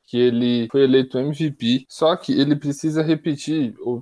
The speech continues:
pelo menos chegar perto dos números que ele tem em jogos de temporada regular na pós-temporada.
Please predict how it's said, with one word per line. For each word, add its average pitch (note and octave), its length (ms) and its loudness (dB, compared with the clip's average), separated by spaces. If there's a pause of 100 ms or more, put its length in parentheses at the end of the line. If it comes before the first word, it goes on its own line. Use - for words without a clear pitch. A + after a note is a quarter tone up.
pelo B2+ 200 0
menos C#3 180 -4
chegar C#3+ 300 0
perto D3 480 2
dos A#2+ 260 -4
números C3 400 -4
que - 80 -2
ele A#2+ 160 0
tem A#2+ 300 -2
em A2 40 -4
jogos A#2 360 4
de A2+ 80 -6
temporada A2+ 520 0
regular C3+ 680 0
na D3+ 180 -2
pós-temporada. D3+ 960 2